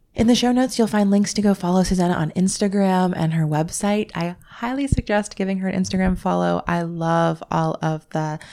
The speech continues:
decolonial yoga content that she's got going on there. You can also follow fifty Feminist States on Instagram. Leave us a review on iTunes or wherever you listen to podcasts. And if you learned something from an episode of this podcast or listen to a bunch of them and always look forward to more,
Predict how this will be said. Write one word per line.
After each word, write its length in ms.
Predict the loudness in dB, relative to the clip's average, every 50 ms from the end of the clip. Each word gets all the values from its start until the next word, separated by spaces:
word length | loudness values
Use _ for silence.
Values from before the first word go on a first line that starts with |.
| -20 -20 -8 -4
decolonial 580 | -2 -2 -2 0 0 2 2 4 4 4 4 4
yoga 240 | 4 2 2 0 -2
content 500 | -2 -2 0 0 0 0 -2 -4 -4 -4
that 100 | -6 -6
she's 180 | -4 -6 -6
got 220 | -4 -4 -4 -4 -4
going 240 | -4 -4 -4 -2
on 180 | -2 -2 -2 -2
there. 220 | -4 -4 -6 -8 -8
You 80 | -6 -4
can 120 | -2 0
also 260 | 0 0 2 2 0
follow 340 | 0 2 2 2 4 4 2
fifty 240 | 2 0 -2 -2 -2
Feminist 400 | -2 -2 -2 -4 -4 -6 -6 -8
States 360 | -8 -4 -2 -2 -2 -2 -4
on 80 | -4 -2
Instagram. 800 | -2 -4 -4 -4 -6 -4 -2 0 0 0 0 0 0 -2 -2 -4 -6 -4
Leave 160 | -2 -2 -2
us 140 | -2 -2 -2
a 40 | 0
review 480 | 0 2 2 2 2 2 2 0 0 -2
on 220 | -2 -2 -2 -2 -2
iTunes 640 | -2 0 0 0 0 -2 -2 -2 0 2 2 2 2
or 80 | 2
wherever 280 | 2 2 2 2 2 2
you 120 | 2 2
listen 240 | 2 0 0 -2 -4
to 80 | -4 -6
podcasts. 960 | -4 -2 -2 -2 -2 0 0 0 2 0 0 -4 -8 -12 -12 -12 -14 -16 -16 -12 -4 0
And 320 | 2 4 6 6 4 2
if 160 | 0 -2 0 0
you 120 | 0 0
learned 280 | 0 0 -2 -2 -4 -4
something 240 | -4 -2 -2 -2
from 100 | -2 -4
an 60 | -4 -4
episode 320 | -4 -4 -4 -4 -2 -2
of 40 | -2
this 160 | -4 -6 -8
podcast 800 | -10 -10 -6 -6 -6 -6 -6 -8 -8 -6 -6 -6 -8 -10 -8 -6
or 80 | -4
listen 320 | -2 -2 -2 -2 -2 -4 -2
to 120 | -2 -2
a 40 | 0
bunch 260 | 0 0 0 0 0
of 100 | -2 0
them 180 | 0 2 2 2
and 80 | 2
always 180 | 2 0 0 -2
look 160 | -4 -6 -6
forward 300 | -4 -4 -2 -2 -2 -4
to 100 | -6 -6
more, 460 | -6 -4 -2 -2 -2 -2 -2 -4 -8